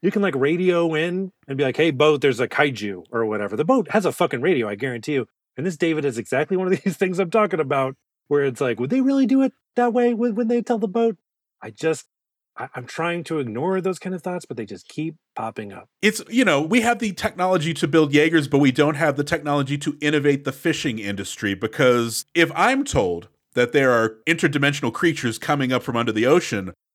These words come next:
Speaker 2: I'm done working on the ocean. I'm finding a new way to do whatever it was that I was doing over there.
Speaker 1: Yeah, unless there's, like, I don't know, I promise to be like, "Oh, w-, when a kaiju breaches, we'll tell you so you can, you can get out of there."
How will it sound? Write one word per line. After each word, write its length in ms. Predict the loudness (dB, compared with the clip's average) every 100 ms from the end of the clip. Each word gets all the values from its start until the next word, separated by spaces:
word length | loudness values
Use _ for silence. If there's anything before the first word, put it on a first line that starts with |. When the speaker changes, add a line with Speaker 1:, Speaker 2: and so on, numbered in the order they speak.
| _
Speaker 2:
I'm 260 | 0 0 2
done 220 | 2 2
working 340 | 2 0 0 -2
on 140 | -2
the 160 | -2 -2
ocean. 420 | -2 -4 -10 -12
I'm 180 | -4 -4
finding 380 | 0 0 0 -2
a 60 | 2
new 140 | 4
way 160 | 6 4
to 80 |
do 200 | 2 2
whatever 360 | 2 2 4 4
it 120 | 2
was 460 | 4 4 2 -2 -10 _ 0
that 120 | 2
I 140 | 4
was 240 | 2 -2 0
doing 320 | 2 2 -2
over 260 | -4 -4
there. 440 | -6 -8 -10 -16 _ -2
Speaker 1:
Yeah, 200 | -2 0
unless 360 | -4 -2 -2 0
there's, 180 | -2 0
like, 180 | -2
I 100 | -2
don't 180 | -4 -2
know, 340 | -4 -4 -6 -10 -8
I 120 | -6
promise 480 | -4 -4 -2 -4 -4
to 100 | -2
be 120 | 0
like, 140 | 0
"Oh, 200 | 2 2
w-, 200 | 2 2
when 140 | 0 -2
a 60 |
kaiju 360 | 0 -2 0 -2
breaches, 440 | -2 -2 -4 -2
we'll 160 | -2 0
tell 200 | 0 -2
you 220 | -2 -12 _
so 140 | -4
you 100 | -2
can, 260 | -2 -8 -10 -8
you 140 | -8
can 160 | -8 0
get 160 | 2
out 180 | 2 0
of 140 | -4
there." 280 | -12 -18 -20